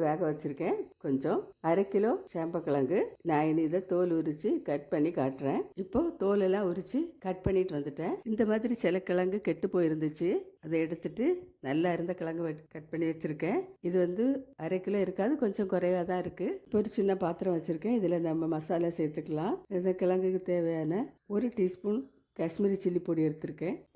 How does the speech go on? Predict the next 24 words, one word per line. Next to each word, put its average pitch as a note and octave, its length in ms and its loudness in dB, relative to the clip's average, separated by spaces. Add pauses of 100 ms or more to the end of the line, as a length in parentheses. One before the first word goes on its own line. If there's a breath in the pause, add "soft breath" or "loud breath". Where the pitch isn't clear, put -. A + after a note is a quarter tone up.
ஒரு A#3 120 6 (100)
டீஸ்பூன் A#3+ 420 2 (300)
நம்ம F3+ 200 4
வீட்ல F#3+ 320 4
அரைச்ச D#3 340 -2
மிளகா, D3 320 -2 (220)
காஞ்ச D3 340 0
மிளகாத்தூள், C#3 540 -2 (260)
கொஞ்சமா G3 520 2
மஞ்சத்தூள் E3 520 0
சேர்த்துக்கலாம். D3 560 -4 (1000)
கால் A#3 320 2
டீஸ்பூன் G#3 480 2
அளவு E3+ 240 2 (200)
உப்பு D#3+ 260 -4
சேர்க்குறேன். C#3+ 440 -2 (200)
ஏற்கனவே F3+ 440 4
கொஞ்சமா F#3 420 2 (300)
உப்பு F#3 260 0
சேர்த்து F#3 360 2
தான் F#3+ 180 2
வேக E3+ 140 -2 (100)
வச்சிருந்தேன். D#3 520 -4 (180)
கொஞ்சமா F#3+ 420 4